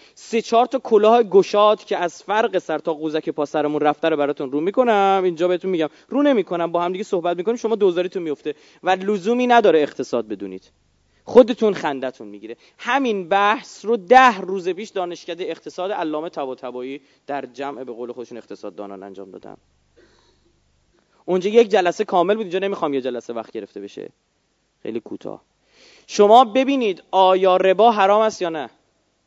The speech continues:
قطعاً. آیه قرآن داریم جنگ با خدا.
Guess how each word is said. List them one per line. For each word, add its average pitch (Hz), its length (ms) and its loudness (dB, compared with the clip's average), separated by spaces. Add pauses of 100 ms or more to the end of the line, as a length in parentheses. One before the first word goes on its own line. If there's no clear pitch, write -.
(140)
قطعاً. 110 460 -20 (500)
آیه 160 320 0
قرآن 160 340 -4
داریم 170 260 -6
جنگ 160 400 -4
با 131 120 -2
خدا. 107 420 -8